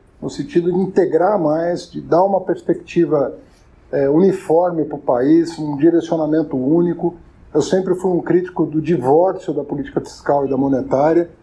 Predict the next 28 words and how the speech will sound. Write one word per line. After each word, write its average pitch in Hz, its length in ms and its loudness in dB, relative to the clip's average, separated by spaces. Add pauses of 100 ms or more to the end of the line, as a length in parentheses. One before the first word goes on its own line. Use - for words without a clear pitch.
(300)
sempre 175 300 -2
defendi 156 400 0
a 156 60 4
harmonização, 147 920 0
a 139 40 -2
coordenação 151 720 0
das 143 140 -4
políticas 135 600 -4 (560)
fiscal 139 400 -2
e 139 40 -4
monetária, 143 680 0
até - 180 -2
porque 156 540 -2 (260)
uso 170 320 2
sempre 175 300 0
a 170 40 2
metáfora 147 600 0
de 127 120 -8
que - 120 -18
são 147 360 -4 (520)
braços 160 540 0
do 143 100 -4
mesmo 147 440 0
organismo, 160 640 0
que - 80 -20
tem 156 180 -4
que - 60 -8
trabalhar 143 680 -2